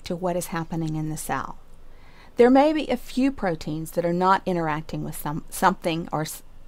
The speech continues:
some, something else, either a protein or other kind of molecule, but they're not many. And a very significant number of these interactions have a regulatory function in the cell. They do something that either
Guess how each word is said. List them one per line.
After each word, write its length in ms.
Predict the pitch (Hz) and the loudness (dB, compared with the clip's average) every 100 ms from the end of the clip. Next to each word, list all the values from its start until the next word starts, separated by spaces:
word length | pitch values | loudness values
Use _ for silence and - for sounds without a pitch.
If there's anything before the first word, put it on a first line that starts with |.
| - - | -16 -12
some, 340 | - 175 147 - - - | -2 0 0 -2 -14 -8
something 440 | - 208 220 202 | 0 2 2 2
else, 260 | 156 156 - | 4 2 0
either 200 | - 160 | -4 -2
a 60 | 165 | -2
protein 500 | - 185 185 185 175 | 0 0 0 -2 -2
or 200 | - 151 - | -2 -2 0
other 180 | 165 165 | 0 0
kind 240 | 170 156 | -2 -6
of 100 | 147 | -4
molecule, 540 | 160 156 156 - 156 - | -2 -2 -2 -6 -8 -6
but 140 | - | -2
they're 140 | 190 | 2
not 280 | 190 208 202 | 4 4 2
many. 380 | 180 170 123 - - - - - - - - - - | 0 -4 -6 -10 -14 -14 -14 -14 -16 -16 -16 -16 -2
And 280 | 196 202 202 - - - - - - - - | 2 4 2 -4 -18 -18 -18 -16 -16 -8 0
a 140 | 196 | 2
very 480 | 185 175 262 302 320 | 0 2 6 6 6
significant 640 | 285 233 185 165 175 175 | 2 0 0 -2 -4 -6
number 340 | 175 170 165 165 | -2 -2 0 -2
of 100 | 156 | -2
these 220 | 156 151 | -4 -2
interactions 600 | 156 151 143 147 - 160 | -4 -2 -2 -4 -6 -6
have 400 | - 160 156 156 - - - - - - - - 160 | -6 -4 0 -2 -4 -18 -18 -20 -20 -20 -18 -8 -2
a 120 | 165 | -2
regulatory 1200 | 156 190 208 202 208 185 175 - 170 151 151 147 - - - - - - - | 2 4 6 4 2 0 -2 -4 -2 0 0 -4 -10 -18 -18 -18 -18 -10 4
function 440 | 180 165 - 170 | 6 6 0 -2
in 120 | 156 | -2
the 80 | 160 | -4
cell. 360 | - - - - - - - | -2 0 0 -2 -16 -14 0
They 160 | 190 185 | 2 2
do 280 | 160 226 | 2 0
something 420 | 233 208 185 175 165 | 2 0 -2 -2 -2
that 120 | 160 | -2
either 240 | 151 151 | -4 -4